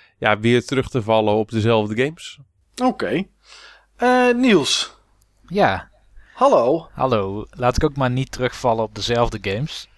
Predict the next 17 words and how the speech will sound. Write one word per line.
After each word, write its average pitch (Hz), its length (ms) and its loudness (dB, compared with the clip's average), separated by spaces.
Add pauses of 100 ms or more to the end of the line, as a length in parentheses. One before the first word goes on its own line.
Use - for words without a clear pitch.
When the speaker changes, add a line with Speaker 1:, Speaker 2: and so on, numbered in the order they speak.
(340)
Speaker 2:
Nee. 120 440 -2 (680)
Speaker 3:
Ik - 140 -12
heb 131 160 0
weer 139 120 0
één 147 260 0
game 131 280 2
uitgespeeld, 160 800 -2
om 120 160 -12
het 117 120 -8
daar 113 400 0 (180)
maar 107 340 -12
weer 110 180 -8
eens 104 120 -8
mee 107 160 -6
te - 120 -16
beginnen. 143 400 -2 (520)
Speaker 2:
Ja. 139 380 0